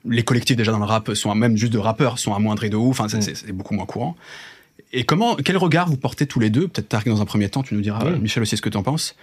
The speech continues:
Speaker 1: Sur ce changement, est-ce que ça signifie un changement de la musique aussi, du rap, euh, spécifiquement ? Est-ce que c'est un truc, euh, où même on peut avoir, tu vois, une vision un peu culturelle du truc ? Est-ce qu'il y a une, une forme d'individualisme plus exacerbé ? Ou est-ce qu'à l'inverse, c'est juste qu'aujourd'hui, t'as plus de gens qui ont envie d'être libres dans leur pratique artistique et d'aller voir à droite et à gauche ?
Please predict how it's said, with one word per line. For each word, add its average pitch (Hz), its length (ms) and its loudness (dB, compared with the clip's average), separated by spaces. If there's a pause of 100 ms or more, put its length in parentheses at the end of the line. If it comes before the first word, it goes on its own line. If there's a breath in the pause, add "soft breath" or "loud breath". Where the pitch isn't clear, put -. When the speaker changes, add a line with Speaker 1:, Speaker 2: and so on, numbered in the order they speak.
(400 loud breath)
Speaker 1:
Sur - 280 0
ce 143 140 4
changement, 147 680 4
est-ce 127 200 2
que 156 140 4
ça 147 240 2
signifie 156 560 2
un 139 160 4
changement 147 540 2
de 131 240 2
la 139 80 4
musique 139 400 4
aussi, 180 300 2
du 139 120 4
rap, 135 320 0
euh, 135 80 4
spécifiquement ? 139 840 0 (420 loud breath)
Est-ce 113 180 2
que 151 180 2
c'est 143 260 4
un 135 140 4
truc, 147 380 0
euh, 127 260 4
où 120 220 -2
même 139 280 4
on 127 80 4
peut 131 120 0
avoir, 127 220 2
tu - 100 -6
vois, 135 80 4
une 120 100 4
vision 123 180 4
un 127 40 2
peu 131 100 -2
culturelle 135 320 2
du 135 80 4
truc ? 151 300 0
Est-ce 131 80 -2
qu'il 127 120 0
y 123 40 4
a - 20 2
une, 117 60 0 (240 loud breath)
une 117 60 -2
forme 127 200 2
d'individualisme 123 640 4
plus 123 180 2
exacerbé ? 131 680 2 (320 loud breath)
Ou 120 120 4
est-ce 127 120 2
qu'à 143 140 4
l'inverse, 135 360 2
c'est 131 100 2
juste 127 300 2
qu'aujourd'hui, 123 500 2
t'as - 80 0
plus 135 180 2
de 131 100 4
gens 135 200 2
qui 135 100 -4
ont 117 100 2
envie 117 140 2
d'être 120 240 0
libres 131 320 4
dans 120 80 2
leur 117 80 2
pratique - 240 -4
artistique 135 480 0
et 131 60 2
d'aller 117 140 2
voir 120 140 2
à 113 60 2
droite 120 220 -2
et 127 60 4
à 120 60 2
gauche ? 143 160 0